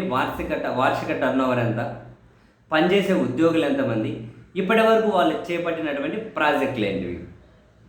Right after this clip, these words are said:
వార్షిక టర్నోవర్ ఎంత, ఎంతమంది ఉద్యోగులు పనిచేస్తున్నారు, ఇప్పటి వరకు వాళ్ళు చేపట్టినటువంటి ప్రాజెక్టులు ఏంటి, కనీసం ఈ మూడు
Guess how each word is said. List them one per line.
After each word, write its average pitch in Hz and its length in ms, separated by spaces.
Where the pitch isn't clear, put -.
వార్షిక 139 500
టర్నోవర్ 139 440
ఎంత, 135 160
ఎంతమంది 151 540
ఉద్యోగులు 139 400
పనిచేస్తున్నారు, 131 640
ఇప్పటి 175 320
వరకు 170 180
వాళ్ళు 143 300
చేపట్టినటువంటి 131 760
ప్రాజెక్టులు 113 420
ఏంటి, 85 240
కనీసం 233 420
ఈ - 20
మూడు 190 180